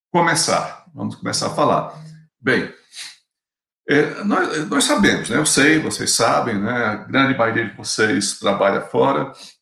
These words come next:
E quem não trabalha fora, trabalha em casa dobrado, né? E são as demandas da vida. Esse é o sistema que a gente vive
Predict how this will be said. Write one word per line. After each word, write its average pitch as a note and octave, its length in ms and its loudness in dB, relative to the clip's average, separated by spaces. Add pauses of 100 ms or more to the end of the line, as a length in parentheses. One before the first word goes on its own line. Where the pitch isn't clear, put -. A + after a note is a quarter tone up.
(360)
E A#2+ 180 0
quem D#3 220 4
não C3 180 4
trabalha B2 460 2
fora, G#2 600 0 (720)
trabalha A#2 400 2
em A2+ 120 -6
casa G#2+ 680 -2 (460)
dobrado, A#2 720 0 (440)
né? G#2+ 420 -2 (720)
E C3 360 4
são - 220 -2
as B3+ 100 0
demandas G#3 380 0
da G3+ 100 -6
vida. F#3+ 460 -2
Esse - 160 -4
é - 60 -4
o - 60 -6
sistema A3 480 -2
que F#3 100 -6
a D#3+ 40 -4
gente D#3 240 -6
vive D#3 640 -2